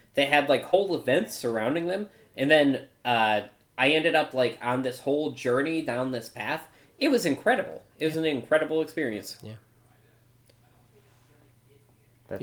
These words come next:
Speaker 2: You
Speaker 3: it.
Speaker 2: feel good, Lucas? You feel
Speaker 3: I
Speaker 2: good?
Speaker 3: I do. I can't wait for the, the next one to come out.
Speaker 2: I can't wait for the next one either. I'm actually very excited for the next one.
Speaker 1: Me too, and I think it'll be an improvement over the last one.
Speaker 2: Yeah.
Speaker 1: I also, uh, I will say that that game did a lot of really good things with, uh,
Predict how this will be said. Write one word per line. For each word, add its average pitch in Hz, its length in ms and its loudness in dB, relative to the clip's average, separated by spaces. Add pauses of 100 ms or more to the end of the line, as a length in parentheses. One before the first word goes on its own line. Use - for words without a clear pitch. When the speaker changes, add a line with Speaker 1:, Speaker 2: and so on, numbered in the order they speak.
Speaker 2:
You - 60 -8
Speaker 3:
it. - 60 -2
Speaker 2:
feel 135 100 -4
good, 131 260 -6
Lucas? 139 400 -8 (480)
You 139 80 -6
feel 160 180 2
Speaker 3:
I 147 60 -6
Speaker 2:
good? 160 240 -2 (520)
Speaker 3:
I 107 80 -14
do. 156 240 -2
I 90 60 -6
can't - 260 -6
wait 117 180 -6
for 120 140 -4
the, 117 320 -2
the 117 100 -4
next 131 280 -6
one 98 100 -6
to 95 60 -8
come 92 200 -8
out. 85 120 -6
Speaker 2:
I 175 120 4
can't 170 260 2
wait 143 160 0
for 143 80 0
the 127 80 2
next 120 220 0
one 110 100 -4
either. 101 180 -4
I'm 110 140 -2
actually 113 260 -4
very 101 220 -8
excited 101 340 -14
for - 100 -18
the 98 80 -14
next 98 280 -18
one. 110 140 -18 (680)
Speaker 1:
Me 139 120 0
too, 147 220 4
and 113 100 4
I 110 80 0
think 120 200 -2
it'll 117 160 0
be 117 160 0
an 110 80 0
improvement 110 440 -4
over 104 220 0
the 101 100 -8
last 113 280 -2
one. 151 180 -2 (160)
Speaker 2:
Yeah. 92 160 -16
Speaker 1:
I 147 40 6
also, 214 400 8
uh, 160 260 10 (100)
I 139 160 4
will 147 220 0
say 156 220 2
that 127 180 -6
that 123 200 4
game 123 240 -2
did 120 300 0
a 117 80 -2
lot 113 240 2
of 113 140 -6
really 113 180 -4
good 113 240 -6
things 113 420 -6
with, 110 200 -8
uh, 107 240 -2